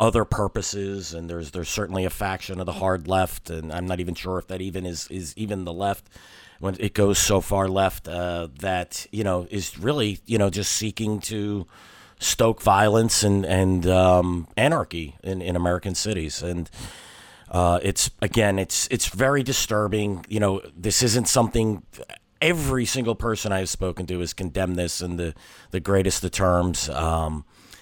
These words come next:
you know, and look, this is, this didn't happen in the heart of, you know, Dixie, America. This happened in Minneapolis, Minnesota.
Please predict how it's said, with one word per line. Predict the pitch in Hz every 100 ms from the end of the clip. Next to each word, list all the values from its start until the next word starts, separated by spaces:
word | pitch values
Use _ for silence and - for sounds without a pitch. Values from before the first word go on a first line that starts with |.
| - - _
you | 104
know, | 113 107
and | 104
look, | 123 -
this | 117 -
is, | 120 113
this | 131 117
didn't | - 156 131 107
happen | 127 127 - 110
in | 101
the | 95 85
heart | - 123 110 -
of, | 101 98 95 87 69 82
you | 101
know, | 90
Dixie, | 71 120 - - 110
America. | 98 104 104 -
This | 82 87
happened | 110 107 98
in | 92 87
Minneapolis, | 95 107 101 101 95 92 -
Minnesota. | 90 90 82 92 87 73